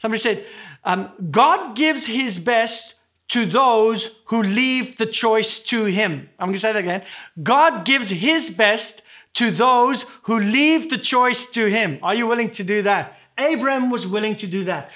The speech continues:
So, so, so Lot, Lot headed for Sodom. What attracted him there? Basically, money and prosperity. Lot was a lover of the world and the things of the world.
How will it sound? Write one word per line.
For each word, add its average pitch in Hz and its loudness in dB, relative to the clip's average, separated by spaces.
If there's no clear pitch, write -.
So, 233 0
so, 240 0
so 240 -2
Lot, 214 -2
Lot 277 0
headed 262 0
for - -6
Sodom. 202 0
What 294 4
attracted 285 0
him 233 0
there? 208 0
Basically, 285 -2
money 294 0
and 233 -2
prosperity. 190 -4
Lot 339 4
was 247 0
a 233 4
lover 233 4
of 214 4
the 214 2
world 190 2
and 233 2
the 233 0
things 254 0
of 214 0
the 196 0
world. 190 -2